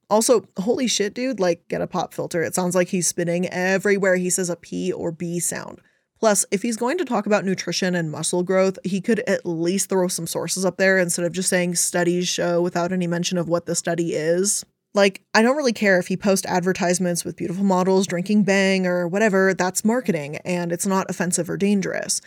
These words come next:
It's these health claims and the posts that either imply or downright state that this is some health or workout drink that piss me off. Also, Jack, my dude, please don't lift weights in a suit. Get yourself some gym clothes, my guy, that, you know,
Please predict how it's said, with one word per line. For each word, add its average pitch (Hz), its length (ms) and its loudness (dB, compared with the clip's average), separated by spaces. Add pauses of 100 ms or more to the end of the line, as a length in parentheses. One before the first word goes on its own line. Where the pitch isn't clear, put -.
(200)
It's - 180 -2
these 226 200 0
health - 240 -2
claims 175 480 -2
and 196 100 2
the 185 60 0
posts 233 280 -2
that 220 160 0
either 180 220 2
imply 233 540 0
or - 160 0
downright 190 460 0
state - 400 0
that 180 160 0
this 214 200 2
is 226 220 2
some 160 160 -4
health 175 460 2
or 175 120 0
workout 175 400 0
drink 147 280 -8
that - 180 -6
piss - 220 -4
me - 120 -12
off. - 400 -6 (520)
Also, 220 480 4
Jack, 196 380 2 (120)
my 202 160 0
dude, 180 400 4 (220)
please 180 480 2 (120)
don't 226 220 2
lift 185 240 0
weights 170 260 0
in 175 60 -2
a 170 80 0
suit. 180 340 4
Get - 160 -2
yourself 233 300 2
some 190 160 2
gym 165 180 -2
clothes, 170 300 2
my 175 100 -2
guy, 170 320 0
that, 175 300 -2
you 190 140 -2
know, 170 180 -4